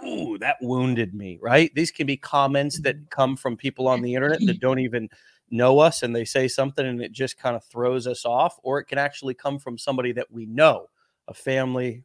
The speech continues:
Speaker 1: or a friend. How do you deal with, you know, those zingers? How do you deal with people's criticism today? What do you do if, um, how do you protect yourself, your dream?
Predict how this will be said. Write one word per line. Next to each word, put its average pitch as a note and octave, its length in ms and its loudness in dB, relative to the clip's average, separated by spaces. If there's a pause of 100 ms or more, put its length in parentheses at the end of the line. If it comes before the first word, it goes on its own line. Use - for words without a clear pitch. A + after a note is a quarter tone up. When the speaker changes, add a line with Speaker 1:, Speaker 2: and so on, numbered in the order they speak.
(120)
Speaker 1:
or A2+ 180 -2
a G#2+ 60 -8
friend. C#3 480 0 (680)
How D#3 120 -2
do E3+ 80 0
you E3 120 -4
deal D#3 400 2
with, C3 560 0 (1160)
you C#3 140 0
know, C3 220 2
those B2 500 -2
zingers? C#3 580 0
How - 160 -4
do D#3 60 -2
you D#3+ 100 -2
deal D3 300 0
with C#3+ 200 -4
people's C3 360 -6
criticism C3 920 -2
today? A2+ 800 -2
What B2+ 160 -4
do D3 60 -2
you D3 160 -4
do B2+ 680 -2
if, B2 540 -6
um, A#2+ 240 0
how D3 160 0
do D3+ 60 -4
you D3+ 160 -2
protect - 720 -6
yourself, C3 800 -2
your B2+ 340 -6
dream? A#2 720 -8